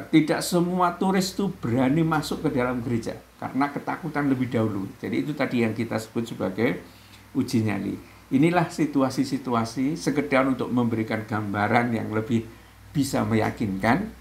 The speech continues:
ya. Dan ada lagi sebetulnya cerita lain, nanti kita akan upload video lain tentang gereja di Coa-,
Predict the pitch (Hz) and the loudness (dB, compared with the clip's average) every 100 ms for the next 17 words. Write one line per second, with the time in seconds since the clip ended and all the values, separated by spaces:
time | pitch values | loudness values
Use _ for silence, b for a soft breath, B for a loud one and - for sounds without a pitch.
0 | 117 107 160 - B - 127 165 180 185 | -8 -4 -4 -6 B -4 0 0 2 4
1 | 196 202 190 170 143 147 160 151 151 147 | 4 2 -2 -4 0 2 2 2 0 2
2 | 135 143 127 139 117 - 139 135 127 117 | 4 4 2 0 -2 -2 -2 -2 -4 -4
3 | 120 117 120 143 139 - 135 135 117 135 | -4 -4 -6 -4 -6 -4 -4 -2 2 4
4 | 147 127 120 117 117 139 B B B - | 4 0 0 0 0 -6 B B B -6
5 | 127 127 131 123 120 131 117 131 | -2 0 2 0 2 4 4 2